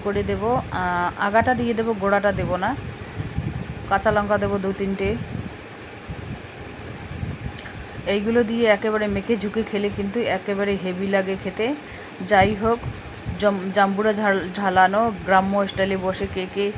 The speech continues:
খেয়েছেন একটু বলবেন তো। এই যে দেখুন, এবার কাঁচা লঙ্কা দিচ্ছি কেটে কেটে।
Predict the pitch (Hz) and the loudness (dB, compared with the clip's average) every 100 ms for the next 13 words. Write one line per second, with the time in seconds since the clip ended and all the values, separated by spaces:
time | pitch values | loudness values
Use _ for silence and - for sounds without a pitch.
0 | - - - - 196 190 226 104 180 202 | -6 -8 -12 -2 -2 0 -2 -2 -4 -4
1 | 190 180 185 190 190 196 220 233 - - | -4 -2 -2 -2 -2 0 -2 -4 -8 -10
2 | - - - - - - - 190 190 190 | -10 -12 -12 -14 -10 -6 -4 -2 -2 -2
3 | 202 190 190 190 185 190 185 190 185 190 | -2 0 0 0 0 2 2 0 -2 -4
4 | - 190 185 180 190 185 196 | -6 -6 -6 -6 -6 -2 -4